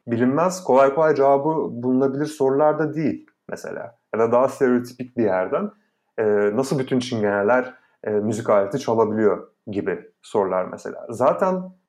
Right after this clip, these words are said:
e, batılı toplumların gözünde gizemli topluluk mesela çingeneler. E, keza Balkan halkları da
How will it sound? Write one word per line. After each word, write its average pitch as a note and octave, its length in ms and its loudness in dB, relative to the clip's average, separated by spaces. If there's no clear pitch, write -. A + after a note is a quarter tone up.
e, G#2+ 320 0
batılı A#2+ 360 0
toplumların C3+ 840 0
gözünde G#2 640 -4
gizemli B2 800 0
topluluk - 560 -6
mesela - 520 -10
çingeneler. F2+ 840 -10
E, B2 100 -8
keza C#3 420 2
Balkan B2 320 4
halkları D#3+ 460 0
da A#2 300 2